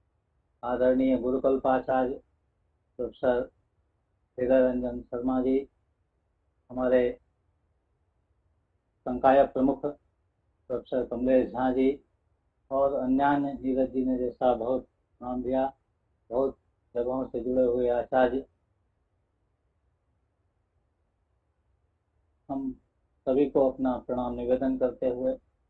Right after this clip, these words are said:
मैं एक योग का विद्यार्थी हूँ, हमारी अल्प बुद्धि है, तब भी आप लोगों के सम्मुख कुछ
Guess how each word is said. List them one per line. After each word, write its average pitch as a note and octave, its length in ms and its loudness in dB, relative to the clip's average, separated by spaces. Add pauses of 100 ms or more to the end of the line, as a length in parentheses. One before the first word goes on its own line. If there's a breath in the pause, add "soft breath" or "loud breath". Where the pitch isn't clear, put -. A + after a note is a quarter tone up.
(1500)
मैं D3 400 2
एक C3+ 240 -6 (440)
योग C#3+ 200 -6
का C#3+ 100 2
विद्यार्थी C3+ 840 0
हूँ, D3+ 340 -4 (1000)
हमारी C3 460 4 (580)
अल्प D3 180 -2
बुद्धि C#3+ 320 4
है, C3+ 280 4 (600)
तब C#3 60 2
भी C#3+ 280 2
आप C3 280 4
लोगों - 1080 -6
के - 360 -10
सम्मुख B2+ 500 -8 (200)
कुछ A#2 100 -14